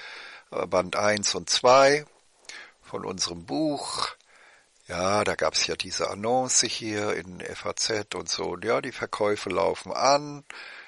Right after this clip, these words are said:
äh, viel glücklicher. Und, äh, wir suchen ja überall auch jetzt Testleser und Rezensenten, also Leute, die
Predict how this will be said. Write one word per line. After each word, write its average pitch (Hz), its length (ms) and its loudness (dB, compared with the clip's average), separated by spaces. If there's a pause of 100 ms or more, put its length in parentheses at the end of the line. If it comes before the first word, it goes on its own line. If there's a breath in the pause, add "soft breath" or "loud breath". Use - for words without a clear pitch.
(200 loud breath)
äh, 98 300 -2
viel 92 280 -6
glücklicher. 107 680 -2
Und, 90 300 -6
äh, 87 260 -12
wir 90 140 -4
suchen - 360 -6
ja 90 140 0
überall 87 760 0
auch 85 260 -4
jetzt - 460 -6
Testleser 131 1300 0
und 98 380 -8
Rezensenten, 127 1160 -2
also 82 260 -2
Leute, 90 400 -4
die 85 260 -10